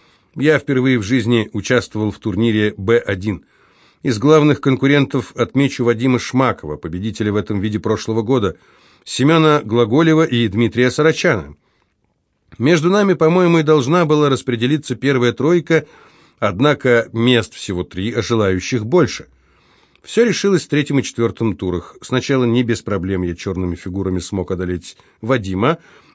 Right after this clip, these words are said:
а затем сделал ничью с Семеном. Судьба чемпионства, с моей точки зрения, была практически решена.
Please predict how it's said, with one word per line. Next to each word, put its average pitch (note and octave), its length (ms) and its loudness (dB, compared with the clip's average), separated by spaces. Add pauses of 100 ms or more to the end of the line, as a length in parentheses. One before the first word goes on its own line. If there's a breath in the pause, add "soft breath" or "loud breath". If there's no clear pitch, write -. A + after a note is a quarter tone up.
(100 soft breath)
а G2 260 2
затем G#2 320 -2
сделал F3+ 400 2
ничью D#3+ 380 0
с - 40 -6
Семеном. G#2 560 -2 (540 soft breath)
Судьба C#3+ 380 0
чемпионства, F3+ 800 2
с - 100 -4
моей D#3 220 4
точки E3+ 320 -2
зрения, E3 380 2
была D#3 180 2
практически - 600 -4
решена. D3+ 520 -2